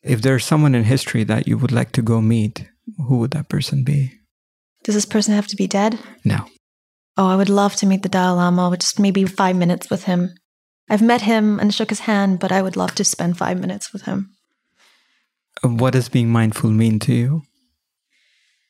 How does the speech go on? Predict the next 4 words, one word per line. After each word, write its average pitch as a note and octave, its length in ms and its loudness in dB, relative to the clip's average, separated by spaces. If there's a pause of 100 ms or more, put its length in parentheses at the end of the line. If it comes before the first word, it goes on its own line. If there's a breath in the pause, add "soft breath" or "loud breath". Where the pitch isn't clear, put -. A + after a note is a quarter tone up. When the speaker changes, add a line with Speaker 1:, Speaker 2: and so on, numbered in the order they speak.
(200)
Speaker 2:
It A3 200 -4
means A3 920 2 (540)
being A#3 360 4
aware F#3+ 800 2